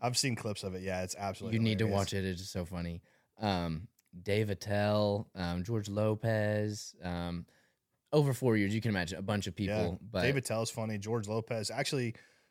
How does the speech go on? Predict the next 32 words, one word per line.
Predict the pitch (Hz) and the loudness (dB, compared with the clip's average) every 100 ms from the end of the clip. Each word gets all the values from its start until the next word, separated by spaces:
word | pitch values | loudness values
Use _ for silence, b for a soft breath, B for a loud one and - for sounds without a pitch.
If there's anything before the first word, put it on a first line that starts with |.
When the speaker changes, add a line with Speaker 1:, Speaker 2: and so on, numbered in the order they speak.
| B | B
Speaker 1:
uh, | 117 117 117 117 | 2 4 4 2
one | 120 | 2
of | 139 | 2
the | |
guys | 139 139 | 4 4
that | 135 | 4
I | |
met | 131 135 | 2 2
through | 135 | 0
the | 117 | 0
podcast, | 139 139 104 95 | 0 0 -2 -2
his | 107 | -4
name's | 110 | -4
William | 98 117 123 98 | -2 0 0 0
Wilson. | 110 127 101 90 | 0 0 -2 -6
He's | 104 98 104 | -10 -8 -4
a | 95 - _ - | -4 -6 _ -4
custom | 117 - 110 | -2 0 -2
clothier | - 110 110 98 92 | -4 -2 0 0 0
out | 92 92 | 0 -2
of | 90 90 | -4 -6
North | 95 101 | -12 -10
Carolina. | - 95 92 101 95 90 | -6 -4 -2 -2 -2 -6
He | 90 | -8
makes | 90 - | -14 -14
custom | 107 95 98 | -10 -8 -8
suits. | - 98 95 - - _ | -10 -14 -16 -16 -18 _
Speaker 2:
Mm-hmm. | 104 101 95 95 | -2 0 0 -2
Speaker 1:
He | 101 | -4
does | 104 98 95 | -2 -4 -6
the, | 98 92 | -10 -6
um, | 90 87 85 | -4 -4 -8